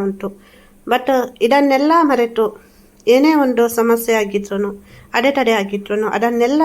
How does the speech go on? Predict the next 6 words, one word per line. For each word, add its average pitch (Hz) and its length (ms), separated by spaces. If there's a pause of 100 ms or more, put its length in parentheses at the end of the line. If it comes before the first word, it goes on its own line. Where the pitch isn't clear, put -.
(120)
ಮರೆತು 233 280 (140)
ನಿಮ್ಮ 214 140 (100)
ವ್ಯಕ್ತಿ - 280 (340)
ಲೈಫಲ್ಲಿ 214 420
ಬರ್ತಾರೆ. 165 380 (1700)
ಎಲ್ಲ 320 160